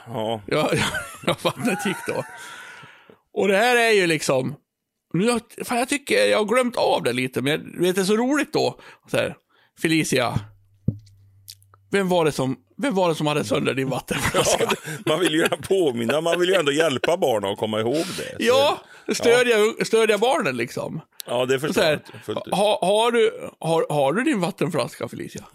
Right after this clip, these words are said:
Speaker 2: "Nej, just ja, den, den tappade
Speaker 1: Den
Speaker 2: mamma."
Speaker 1: dödar ju mamma, ja. Det är faktiskt jävligt roligt. Det, så skulle jag aldrig göra här hemma, men, eh,
Speaker 2: Nej.
Speaker 1: nej, nej. Det gör jag dagligen, kan jag säga. <laughs>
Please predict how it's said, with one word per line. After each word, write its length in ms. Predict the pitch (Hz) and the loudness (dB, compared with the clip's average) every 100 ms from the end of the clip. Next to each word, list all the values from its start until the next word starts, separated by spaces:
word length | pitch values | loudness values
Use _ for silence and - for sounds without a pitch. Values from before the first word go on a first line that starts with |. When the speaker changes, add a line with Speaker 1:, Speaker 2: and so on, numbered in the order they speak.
| 113 - | -20 -6
Speaker 2:
"Nej, 240 | 156 160 | -2 0
just 220 | 170 165 | 0 0
ja, 100 | 127 117 - | -4 -6 -4
den, 320 | - 139 131 | -4 -2 -6
den 200 | - 143 147 | -4 -2 -2
tappade 340 | - 127 147 127 | -2 0 0 0
Speaker 1:
Den 40 | 123 | 0
Speaker 2:
mamma." 340 | - 95 90 | 0 0 -2
Speaker 1:
dödar 140 | 87 | -4
ju 120 | 92 95 | -4 -6
mamma, 460 | 92 87 82 80 | -8 -8 -10 -8
ja. 160 | 80 - - - - - - - - - | -8 -10 -12 -12 -14 -12 -10 -10 -12 -10
Det 120 | - 330 | -4 -2
är 100 | 269 | 0
faktiskt 220 | 135 117 | 0 2
jävligt 260 | 123 110 107 | 0 0 -2
roligt. 460 | 107 104 104 - _ - - 120 | -4 -4 -8 -14 _ -18 -6 -6
Det, 100 | 120 | -2
så 220 | 139 139 | -2 -2
skulle 220 | - 131 | -2 -2
jag 220 | 117 98 | 0 0
aldrig 260 | 139 127 110 | 0 0 0
göra 140 | 110 95 | 0 0
här 100 | 107 | 0
hemma, 300 | 117 104 92 - | -2 -4 -8 -10
men, 420 | 113 113 113 110 | -8 -6 -6 -6
eh, 60 | 110 | -6
Speaker 2:
Nej. 580 | 107 104 - - 101 95 - | -6 -2 -2 -2 -4 -10 -12
Speaker 1:
nej, 260 | - 127 110 _ _ _ | -4 -4 -4 _ _ _
nej. 180 | 123 110 - _ _ _ 107 | -6 -6 -10 _ _ _ -12
Det 340 | - - - | -12 -12 -10
gör 120 | 104 - | -8 -6
jag 280 | 120 104 98 | -4 -6 -4
dagligen, 600 | 107 110 80 95 98 92 | -4 -4 -6 -10 -12 -12
kan 80 | 113 | -12
jag 140 | 101 101 | -12 -12
säga. 280 | 110 80 | -14 -18
<laughs> 40 | - | -20